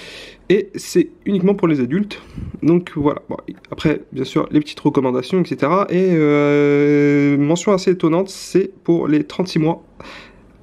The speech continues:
Donc, euh, avant la date limite d'utilisation. Qu'est-ce que ça veut dire ? Date de fabrication, trente-six mois avant la date limite d'utilisation. Ah, d'accord. D'accord, d'accord.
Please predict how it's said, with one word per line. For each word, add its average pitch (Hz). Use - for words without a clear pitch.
Donc, 147
euh, 160
avant 160
la 165
date 185
limite 175
d'utilisation. 151
Qu'est-ce -
que -
ça 165
veut 131
dire ? -
Date 180
de 180
fabrication, 156
trente-six 185
mois 180
avant 165
la 170
date 180
limite 185
d'utilisation. 147
Ah, 165
d'accord. -
D'accord, 135
d'accord. 143